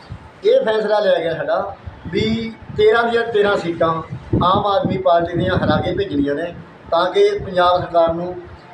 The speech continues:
ਜਿਹੜਾ ਦਿਮਾਗ ਖਰਾਬ ਹੋਇਆ ਹੈ ਨਾ ਪੰਜਾਬ ਸਰਕਾਰ ਦਾ। ਬਾਨਵੇਂ ਐਮ ਐਲ ਏ ਅਸੀਂ ਪਹਿਲਾਂ ਜਿਤਾਏ ਤੇ, ਜੇ ਅਸੀਂ ਬਾਨਵੇਂ ਜਿਤਾਉਣ ਜਾਣਦੇ ਹਾਂ ਤਾਂ ਤੇਰਾਂ ਸੀਟਾਂ ਹਰਾਉਣ ਵੀ ਜਾਣਦੇ ਹਾਂ। ਪਹਿਲਾਂ ਦੋ ਸੀਟਾਂ ਦੇ ਸੰਗਰੂਰ ਸੀਟ ਹਰਾ ਕੇ ਭੇਜਿਆ ਸੀ, ਜਦੋਂ ਵਾਅਦਾ ਕਰਿਆ ਸੀ ਉਹਨਾਂ ਨਾਲ ਅਸੀਂ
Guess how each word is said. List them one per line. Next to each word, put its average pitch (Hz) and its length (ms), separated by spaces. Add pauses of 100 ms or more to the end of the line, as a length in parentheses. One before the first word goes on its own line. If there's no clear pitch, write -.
(220)
ਜਿਹੜਾ 196 160
ਦਿਮਾਗ 175 440
ਖਰਾਬ 160 360
ਹੋਇਆ 160 180
ਹੈ 165 80
ਨਾ 147 140
ਪੰਜਾਬ 160 440
ਸਰਕਾਰ 151 260
ਦਾ। 139 320 (340)
ਬਾਨਵੇਂ 175 320
ਐਮ 170 180
ਐਲ 170 140
ਏ 180 180
ਅਸੀਂ 175 180
ਪਹਿਲਾਂ 185 260
ਜਿਤਾਏ 165 340
ਤੇ, 147 180 (760)
ਜੇ 196 280
ਅਸੀਂ 247 380
ਬਾਨਵੇਂ 220 600
ਜਿਤਾਉਣ 185 520
ਜਾਣਦੇ 196 380
ਹਾਂ 196 160 (400)
ਤਾਂ 214 260
ਤੇਰਾਂ 220 320
ਸੀਟਾਂ 208 420
ਹਰਾਉਣ 180 220
ਵੀ 190 100
ਜਾਣਦੇ 170 320
ਹਾਂ। 143 120 (540)
ਪਹਿਲਾਂ 254 300
ਦੋ 214 240
ਸੀਟਾਂ 214 300
ਦੇ 233 140
ਸੰਗਰੂਰ 202 400
ਸੀਟ 214 180
ਹਰਾ 180 180
ਕੇ 185 120
ਭੇਜਿਆ 156 300
ਸੀ, 131 140 (500)
ਜਦੋਂ 160 140
ਵਾਅਦਾ 165 200
ਕਰਿਆ 160 220
ਸੀ 143 60
ਉਹਨਾਂ 147 140
ਨਾਲ 147 120
ਅਸੀਂ 127 220